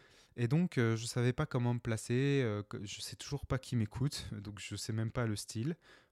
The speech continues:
Euh, moi, euh, s-, j'écoute, ouais, on va dire, j'écoute un peu de tout, mais tout le monde dit ça. Euh, plus précisément, on va dire qu'il y a deux gros champs que j'écoute quand même, c'est ce qui est côté rock, donc ce qui va du pop jusqu'au métal, et ce qui est côté rap.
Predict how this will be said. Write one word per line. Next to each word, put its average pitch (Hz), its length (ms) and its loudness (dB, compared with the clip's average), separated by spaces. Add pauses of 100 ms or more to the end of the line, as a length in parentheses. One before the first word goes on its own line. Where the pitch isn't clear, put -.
(120)
Euh, 104 120 -2
moi, 135 360 0
euh, 135 240 2
s-, - 340 -10
j'écoute, - 600 -6
ouais, 98 340 -6
on 104 140 -4
va 110 100 0
dire, 117 220 0
j'écoute 113 320 -4
un 110 80 0
peu 120 120 -4
de - 80 -8
tout, 123 220 -2
mais 104 140 -2
tout - 120 -4
le 117 60 0
monde 120 160 2
dit 113 80 -2
ça. 107 260 -4 (500)
Euh, 101 160 0
plus - 220 -4
précisément, 127 580 0
on 143 60 4
va 113 140 2
dire 127 360 -2
qu'il 120 300 2 (140)
y 104 100 -2
a 104 80 -2
deux 110 220 0
gros 131 200 2
champs 139 320 4
que 120 60 -2
j'écoute 107 320 -6
quand 107 140 -2
même, 110 240 0
c'est 104 480 -6
ce - 160 -12
qui 113 100 -6
est 107 60 -2
côté 110 280 -4
rock, 113 420 2
donc 98 180 -8
ce - 60 -16
qui - 120 -10
va 104 140 0
du 101 320 -10
pop 117 260 2
jusqu'au 104 300 -6
métal, 113 420 -4 (380)
et 110 80 -6
ce - 40 -8
qui - 140 -2
est 120 60 4
côté 110 420 2
rap. 98 380 2